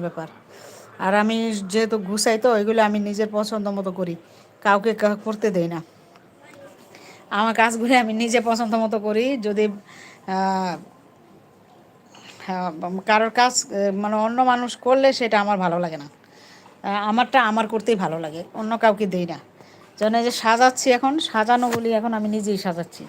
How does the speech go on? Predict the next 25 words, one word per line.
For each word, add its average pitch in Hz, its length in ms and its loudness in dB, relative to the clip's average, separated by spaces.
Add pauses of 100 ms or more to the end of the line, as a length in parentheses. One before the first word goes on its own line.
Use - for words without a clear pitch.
(520)
একটা 233 220 -2
একটা 269 200 2
করে 262 120 2 (120)
সাজাচ্ছি। 262 360 -2 (100)
কিন্তু 226 200 -2 (640)
সত্যি 226 340 -8
কথা 240 260 0
কি, 277 100 -8 (300)
মানে 214 160 -4 (140)
একটা 208 200 -10
একটা 233 200 -8
করে 240 120 -4 (100)
গুছাচ্ছি, 233 420 -8
একটা 214 160 -12
একটা 220 200 -10
করে 233 120 -2 (120)
পরাচ্ছি, 220 440 -4 (180)
কিন্তু 214 260 -8
আমি 214 120 -4 (100)
আমার 208 220 -6
মতো 190 200 -6
করে 180 180 -4
পরাচ্ছি, 165 360 -10
বুঝছেন? 196 260 -6 (1700)
কারণ 247 200 4